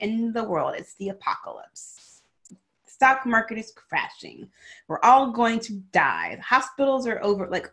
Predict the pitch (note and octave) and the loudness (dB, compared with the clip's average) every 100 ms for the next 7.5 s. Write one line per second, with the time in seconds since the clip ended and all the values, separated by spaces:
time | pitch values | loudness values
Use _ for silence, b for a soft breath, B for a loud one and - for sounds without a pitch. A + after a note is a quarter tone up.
0 | - A3 C4 C4+ B3+ A3 D#3+ C3 D#3 - | 0 6 8 8 6 4 4 2 0 -8
1 | - F#3+ G#3 G#3 F#3 E3+ D#3 D3+ D#3 E2+ | -4 2 2 2 -2 2 0 0 -6 -8
2 | C2 A1+ - _ _ _ _ _ E3+ F3+ | -10 -12 -18 _ _ _ _ _ 0 0
3 | G#3 - G3+ F#3+ F#3+ C4 D4+ C#4+ A#3 A3+ | 0 -2 -2 -2 2 2 2 0 0 0
4 | G3 D#3 C#3 D3 - - G#3+ A3+ A#3 - | -2 -4 -4 -4 -6 -8 -6 -4 -8 -12
5 | _ - F#3+ F#3+ F#3+ F3 E3+ E3 - G3 | _ -8 -4 -4 2 4 4 2 0 2
6 | F#3+ F3+ D#3 F3+ F3 E3 D#3+ - E3+ F3+ | 4 2 -2 -6 -6 -6 -8 -8 -8 -4
7 | G3 G3 G3 - G3 | -4 -4 -6 -12 -20